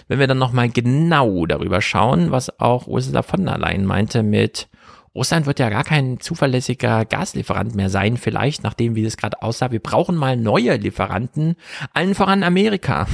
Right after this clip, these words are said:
<laughs> Und die Greenpeace-Chefin macht jetzt Klimaaußenpolitik für Annalena Baerbock.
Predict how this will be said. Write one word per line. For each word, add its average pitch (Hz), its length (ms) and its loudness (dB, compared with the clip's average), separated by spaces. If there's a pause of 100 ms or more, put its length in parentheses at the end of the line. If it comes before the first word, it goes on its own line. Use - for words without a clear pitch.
(640)
<laughs> - 680 -20
Und 175 420 4 (680)
die 120 60 -4
Greenpeace-Chefin 180 960 0 (160)
macht - 200 -4
jetzt - 220 -4
Klimaaußenpolitik 196 1160 -2 (1080)
für - 160 -2
Annalena 113 400 2
Baerbock. - 460 -2